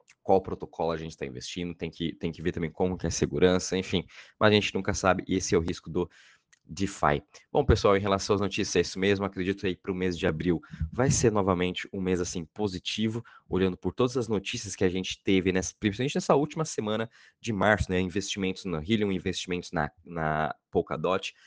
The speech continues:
investimentos no Phantom, investimentos na Layer Zero, investimentos no Matic, investimentos em N F T, investimentos em Web três, enfim, o mercado de M and A com, colocou mais aí de três ponto cinco bi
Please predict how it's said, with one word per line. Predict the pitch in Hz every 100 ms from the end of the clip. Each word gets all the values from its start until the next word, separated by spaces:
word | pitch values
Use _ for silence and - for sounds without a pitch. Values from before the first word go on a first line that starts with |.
| _ -
investimentos | 98 90 - 90 -
no | 78
Phantom, | - - 92 92 85 - _
investimentos | 92 92 - 95 90
na | 92
Layer | 85 85 85 78
Zero, | 92 92 90
investimentos | 95 92 - 90 -
no | 80
Matic, | 78 85 - - -
investimentos | 95 95 - 87 -
em | 87
N | 82
F | -
T, | -
investimentos | 85 85 - 95 -
em |
Web | 87 82
três, | - 90 87 -
enfim, | 90 90
o | 85
mercado | 82 92 98
de | 92
M | 90 85
and | 85
A | 95 _ _ _ _
com, | - 92
colocou | 87 101 90 - 98
mais | 95 90
aí | 90
de | 90
três | - 104 104
ponto | - 101 95
cinco | - 98 104
bi | 80 87 -